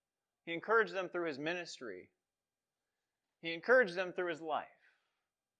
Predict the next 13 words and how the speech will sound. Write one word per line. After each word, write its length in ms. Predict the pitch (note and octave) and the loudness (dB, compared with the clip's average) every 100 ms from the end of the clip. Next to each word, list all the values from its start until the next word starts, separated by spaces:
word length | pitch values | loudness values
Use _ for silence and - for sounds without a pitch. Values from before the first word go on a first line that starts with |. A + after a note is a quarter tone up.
| _ _ _ _ _ _ _ _ - | _ _ _ _ _ _ _ _ -4
And 100 | E3 | 2
I 60 | G#3+ | 4
believe 260 | G3 G#3+ | 4 0
that 80 | F#3 | 4
that's 200 | G3 G3 | 4 4
a 40 | |
call 240 | F#3 F#3 F3+ | 2 6 6
that 100 | E3 | 4
we 120 | E3+ | 4
all 160 | F3+ F3+ | 4 6
have 220 | D#3 B2+ | 2 0
as 120 | A#2 | -4
believers, 840 | A#2 A2+ G#2+ - B1 - - - | -8 -8 -8 -12 -18 -20 -20 -20